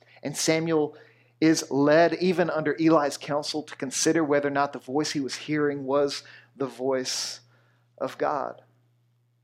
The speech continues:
This is one of the things we have to do in discipleship when a person comes to faith in Jesus and they begin to worship the Lord. We have to train and teach each other how to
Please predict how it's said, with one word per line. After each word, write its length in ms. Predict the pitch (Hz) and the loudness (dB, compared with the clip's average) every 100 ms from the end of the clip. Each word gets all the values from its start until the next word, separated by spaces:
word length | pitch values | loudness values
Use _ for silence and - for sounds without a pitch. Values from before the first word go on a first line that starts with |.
| _ _ _ _ _ _ | _ _ _ _ _ _
This 160 | 156 165 | -4 -2
is 60 | |
one 160 | 160 196 | 4 4
of 60 | 180 | 4
the 60 | |
things 280 | - 175 151 | 0 -2 2
we 100 | 170 | 2
have 120 | 165 | 2
to 60 | 143 | 0
do 140 | 156 | -2
in 60 | 151 | -2
discipleship 720 | 135 143 165 156 - 127 123 | 0 4 4 0 -2 -4 -2
when 80 | 135 | -6
a 80 | 131 | -2
person 540 | 160 156 - 135 127 - | 0 0 0 -8 -10 -6
comes 260 | 160 156 | -4 -4
to 80 | 139 | -8
faith 360 | - 151 151 147 | 0 0 0 -4
in 120 | 131 | -8
Jesus 580 | 143 160 151 135 120 131 | 0 0 2 -2 -2 -6
and 100 | 135 | -4
they 220 | 139 135 _ _ _ | -4 -6 _ _ _
begin 240 | 147 170 160 | -2 0 0
to 80 | |
worship 640 | 139 143 165 - 131 - _ _ - | 0 0 -2 -2 -4 -6 _ _ -4
the 120 | 147 | -2
Lord. 540 | 139 165 175 120 117 | 0 0 0 -2 -6
We 320 | 135 147 139 _ _ _ _ _ _ _ | -4 -4 -6 _ _ _ _ _ _ _
have 180 | 165 175 | -2 -2
to 100 | 147 | -6
train 440 | - - 214 208 | -4 0 0 0
and 180 | 143 131 | -2 -6
teach 560 | - 233 247 - - - _ _ | -4 -2 -2 -6 -8 -14 _ _
each 240 | 151 160 151 | -4 -2 0
other 260 | 131 139 | 0 -2
how 320 | 139 165 208 226 | -4 -2 0 -2
to 500 | - 156 143 143 | -2 -2 0 -4